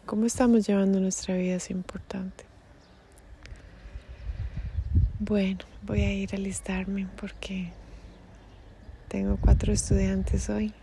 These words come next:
Vamos a practicar en un shala improvisado ahí a la par de la piscina. <laughs> Y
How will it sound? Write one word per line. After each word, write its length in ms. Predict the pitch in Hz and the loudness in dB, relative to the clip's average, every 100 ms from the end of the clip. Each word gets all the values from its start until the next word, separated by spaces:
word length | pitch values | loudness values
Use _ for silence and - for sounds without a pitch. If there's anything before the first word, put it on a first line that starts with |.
| - | -14
Vamos 400 | 220 196 196 202 | -8 -4 -4 -4
a 140 | 208 196 | -6 -6
practicar 560 | - 196 202 - 196 202 | -4 -4 -4 -4 -2 0
en 100 | 196 | 2
un 100 | 196 | 2
shala 280 | - 190 | 2 4
improvisado 800 | 202 - 196 190 196 190 190 190 | 4 4 4 4 4 4 4 4
ahí 140 | 185 185 | 4 2
a 40 | |
la 100 | 185 | 0
par 200 | - 190 | 0 2
de 80 | 190 | 6
la 120 | 190 | 6
piscina. 460 | - 180 208 220 233 - - - | 6 6 4 4 2 -6 -2 2
<laughs> 100 | 202 196 - - - - - - - - - - - - - - - - | 2 2 -2 0 0 0 -10 -12 -14 -16 -14 -12 -12 -12 -18 -18 -14 -4
Y 240 | 185 175 | -2 -2